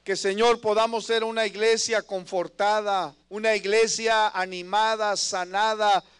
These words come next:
llevada al descanso correcto en su caminar diario, Señor. Gracias en el nombre de Jesús. Gloria y honra para ti, Señor.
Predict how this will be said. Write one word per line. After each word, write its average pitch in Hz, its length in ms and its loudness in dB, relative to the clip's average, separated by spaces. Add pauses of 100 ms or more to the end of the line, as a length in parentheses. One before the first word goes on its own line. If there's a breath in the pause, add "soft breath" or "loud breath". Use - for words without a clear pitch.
(180 soft breath)
llevada 220 760 2
al 196 160 0
descanso 214 720 -2
correcto 202 640 -2
en 190 80 -10
su 175 180 -16
caminar 180 540 -6
diario, 170 500 -6
Señor. 135 360 -20 (600 soft breath)
Gracias 214 1080 0
en 180 160 -6
el 175 200 -2
nombre 202 400 2
de 175 140 -4
Jesús. 180 680 -12 (520 soft breath)
Gloria 226 460 4
y 214 100 0
honra 220 360 4
para 190 300 2
ti, 214 240 -8
Señor. 190 540 -6